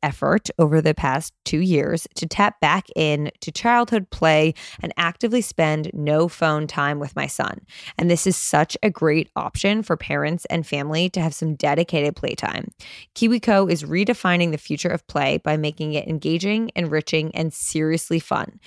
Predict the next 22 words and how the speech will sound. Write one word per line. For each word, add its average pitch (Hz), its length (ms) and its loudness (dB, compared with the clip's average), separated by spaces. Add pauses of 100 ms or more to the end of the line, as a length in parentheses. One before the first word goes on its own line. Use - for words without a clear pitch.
(300)
As 175 140 2
someone 233 300 4
who 254 120 4
gets 202 300 2
somewhat 170 340 2
overwhelmed 156 800 2
shopping 160 340 0
for 156 140 -2
their 147 160 0
child, 165 500 0 (300)
the 190 80 0
KiwiCo 226 440 2
website 170 380 4
is - 140 -6
so 160 340 4
easy 156 260 0
to 156 120 0
navigate. 147 420 -2 (160)
You 175 140 0
can 160 160 0
filter 160 340 0
by 151 220 -2